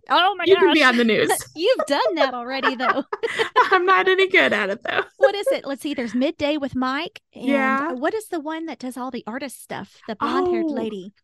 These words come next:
Speaker 2: Oh, gosh. Angie Humphrey.
Speaker 1: Yes. If we could get
Speaker 2: Yes.
Speaker 1: on with her, my gosh, that would be awesome, wouldn't it? But it's
Speaker 2: It
Speaker 1: not a,
Speaker 2: would.
Speaker 1: uh, we're not a, uh,
Speaker 2: Nonprofit.
Speaker 1: not-for-profit. Yeah,
Speaker 2: Yeah,
Speaker 1: not a, I don't know if
Speaker 2: right.
Speaker 1: she does
Speaker 2: She
Speaker 1: anything
Speaker 2: does a
Speaker 1: other
Speaker 2: lot
Speaker 1: than
Speaker 2: of
Speaker 1: a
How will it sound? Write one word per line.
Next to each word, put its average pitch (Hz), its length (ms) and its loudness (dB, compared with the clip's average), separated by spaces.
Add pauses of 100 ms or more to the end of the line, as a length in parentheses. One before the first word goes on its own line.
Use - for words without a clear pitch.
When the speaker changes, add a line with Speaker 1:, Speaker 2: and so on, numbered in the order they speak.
(140)
Speaker 2:
Oh, 359 340 -2
gosh. 311 420 -4 (160)
Angie 311 360 -4
Humphrey. 254 760 -2
Speaker 1:
Yes. 381 540 -6
If 294 80 -6
we 277 60 -2
could 330 300 0
get - 20 -4
Speaker 2:
Yes. 311 100 -4
Speaker 1:
on 311 200 -6
with 269 160 -10
her, 302 540 -6
my 269 300 -10
gosh, 254 260 -12
that 247 160 -8
would 240 80 -12
be 220 100 -10
awesome, 247 360 -8
wouldn't 285 160 -10
it? 220 60 -16
But - 200 -14
it's 247 160 -12
Speaker 2:
It - 20 -8
Speaker 1:
not 285 200 -2
a, 233 80 -6
Speaker 2:
would. 247 200 -2
Speaker 1:
uh, 190 100 -10 (540)
we're 285 120 -4
not 285 260 -6
a, 226 460 -10
uh, 196 40 -12
Speaker 2:
Nonprofit. 180 200 -12
Speaker 1:
not-for-profit. 247 840 -2
Yeah, 240 240 -6
Speaker 2:
Yeah, 214 180 -2
Speaker 1:
not 220 160 -6
a, 196 140 -12
I 233 80 0
don't 233 80 4
know 233 80 4
if 233 100 2
Speaker 2:
right. 233 100 -4
Speaker 1:
she - 160 -12
does 247 180 -8
Speaker 2:
She 240 60 -10
Speaker 1:
anything 226 200 -2
Speaker 2:
does 427 180 0
a - 20 -8
Speaker 1:
other 269 140 -6
Speaker 2:
lot 247 180 -2
Speaker 1:
than 214 80 -14
Speaker 2:
of 220 80 -10
Speaker 1:
a - 20 -4